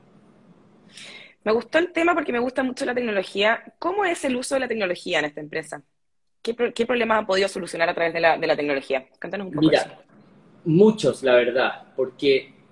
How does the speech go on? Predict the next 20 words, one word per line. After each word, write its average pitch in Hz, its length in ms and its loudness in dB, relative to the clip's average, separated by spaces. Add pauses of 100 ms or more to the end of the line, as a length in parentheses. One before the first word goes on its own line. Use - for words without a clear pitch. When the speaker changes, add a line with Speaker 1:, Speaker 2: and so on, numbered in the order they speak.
Speaker 2:
en 151 160 -2
un 196 120 2
principio, 202 920 2
eh, 135 760 4
o, 131 220 -4
o 123 280 -2 (140)
antiguamente, 214 1200 0
tú 185 140 2
dabas 208 280 4
tu 175 100 -4
cuenta 196 300 -2
corriente 180 400 2
para 220 160 -2
que 196 80 0
te 185 100 4
depositaran 180 440 2
el 190 100 2
arriendo. 196 260 0
Entonces, 170 380 -4
tú, 160 100 -2